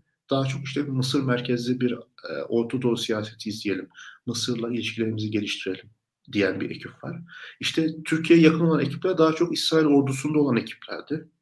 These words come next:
İsrail Silahlı Kuvvetleri'nde olan ekiplerdi. Onların da tutumları, işte, e, güçlü olmaları, e, zaman zaman, e, yükselen aktör oldukları zaman onların söyledikleri dikkate alınıyor. Eğer onlar siyaseten çok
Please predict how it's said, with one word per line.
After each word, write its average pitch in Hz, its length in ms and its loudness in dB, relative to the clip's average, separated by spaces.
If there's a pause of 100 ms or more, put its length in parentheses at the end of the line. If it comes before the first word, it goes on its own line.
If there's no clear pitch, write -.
(160)
İsrail - 280 -6
Silahlı 107 380 -8
Kuvvetleri'nde 101 580 -4
olan - 200 -8
ekiplerdi. - 600 -10 (420)
Onların 185 440 2
da - 40 -8
tutumları, - 720 -2
işte, - 220 -4
e, 113 320 -2
güçlü 113 480 -4
olmaları, 123 640 2
e, - 320 -12 (360)
zaman 113 340 -4
zaman, 110 300 -4
e, - 640 -20
yükselen 127 380 4
aktör 113 260 0
oldukları 131 400 6
zaman 110 260 4 (220)
onların 110 260 2
söyledikleri 101 420 0
dikkate - 360 -4
alınıyor. 90 480 -6 (460)
Eğer 123 160 6
onlar 123 260 4
siyaseten 123 600 2
çok - 240 -6